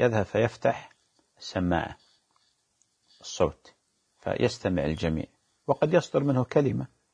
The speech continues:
وهذا كثير ما يكون في العمل بالمناسبة. وقد حدثني أحد الفضلاء بأنه يعني جاءه اتصال من قسم آخر في العمل،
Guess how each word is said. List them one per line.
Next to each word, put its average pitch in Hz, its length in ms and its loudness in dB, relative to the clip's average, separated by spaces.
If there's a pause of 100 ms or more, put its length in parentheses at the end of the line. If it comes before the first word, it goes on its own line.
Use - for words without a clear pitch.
(440)
وهذا 131 560 4
كثير 139 320 0
ما 113 160 4
يكون 101 220 0
في 95 100 -6
العمل 85 360 4
بالمناسبة. 82 680 0 (680)
وقد - 220 -4
حدثني 120 580 4
أحد 98 240 0
الفضلاء 90 560 0 (960)
بأنه 113 220 4
يعني 110 280 4
جاءه 120 320 6
اتصال 127 640 0 (1400)
من 98 180 2
قسم 147 540 0 (880)
آخر - 340 6 (500)
في - 240 -4
العمل، 85 460 2